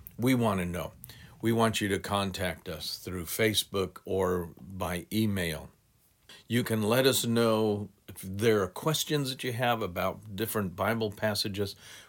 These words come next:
We'll take some time and we'll examine those in light of the context and other scriptures. The question before us today is, are saints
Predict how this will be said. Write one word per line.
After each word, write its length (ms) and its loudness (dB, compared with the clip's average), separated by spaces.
We'll 100 -12
take 180 4
some 200 2
time 420 2
and 180 -2
we'll 220 0
examine 600 0
those 420 -2
in 160 2
light 420 4
of 300 -2
the 200 -4
context 840 0
and 340 2
other 240 0
scriptures. 800 -4
The 80 0
question 580 6
before 380 6
us 100 2
today 400 6
is, 240 0
are 380 8
saints 680 0